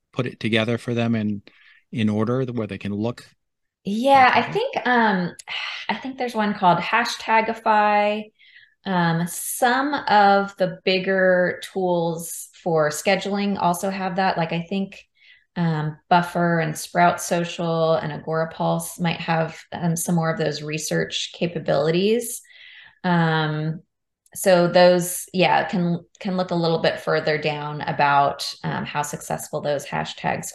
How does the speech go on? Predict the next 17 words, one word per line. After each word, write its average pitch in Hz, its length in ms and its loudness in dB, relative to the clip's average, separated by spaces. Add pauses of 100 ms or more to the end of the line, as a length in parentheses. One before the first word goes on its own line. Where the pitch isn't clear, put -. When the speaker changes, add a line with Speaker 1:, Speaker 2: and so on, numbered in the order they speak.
(140)
Speaker 2:
are. - 360 -2 (600)
So 147 460 0
yeah, - 180 0
that's 160 220 0 (140)
Hashtagify. 180 840 4
If 160 60 -6
you're 170 360 -2
looking 175 340 -2
just 170 320 -2
for 165 100 -4
hashtags, 160 600 -2
I 160 60 0
would 151 140 -4
try 156 160 -4
that 151 160 0
one 170 120 -8
first. - 480 -10